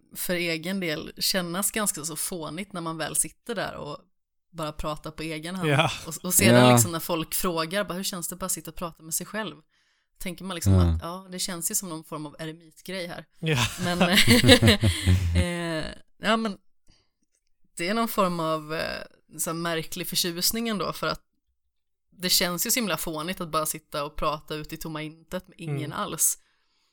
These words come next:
Speaker 1: Samtidigt
Speaker 3: Mm.
Speaker 1: så blir det ju en helt annan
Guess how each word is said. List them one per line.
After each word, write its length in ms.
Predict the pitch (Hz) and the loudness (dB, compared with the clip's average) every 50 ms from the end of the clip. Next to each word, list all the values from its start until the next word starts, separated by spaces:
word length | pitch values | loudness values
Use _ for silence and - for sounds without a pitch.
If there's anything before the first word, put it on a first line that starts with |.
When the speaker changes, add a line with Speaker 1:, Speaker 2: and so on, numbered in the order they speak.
| _ _ _ _ | _ _ _ _
Speaker 1:
Samtidigt 560 | - - 202 185 180 185 185 175 175 170 165 | -4 -2 -2 -2 0 0 0 0 0 0 -2
Speaker 3:
Mm. 100 | 165 170 | -2 -4
Speaker 1:
så 520 | 165 - - 175 165 160 160 156 156 151 - _ _ _ _ _ _ _ _ _ _ _ _ _ _ _ _ | -4 -4 -4 -4 -4 -4 -2 -4 -4 -4 -6 _ _ _ _ _ _ _ _ _ _ _ _ _ _ _ _
blir 280 | - 170 185 180 175 170 | -12 -6 -4 -4 -2 -2
det 80 | 165 180 | -2 -2
ju 120 | 170 165 | -2 -2
en 80 | 165 170 | -4 -6
helt 340 | 156 170 160 156 160 - | -4 -4 -4 -4 -6 -6
annan 260 | - 160 151 147 151 | -10 -10 -10 -12 -12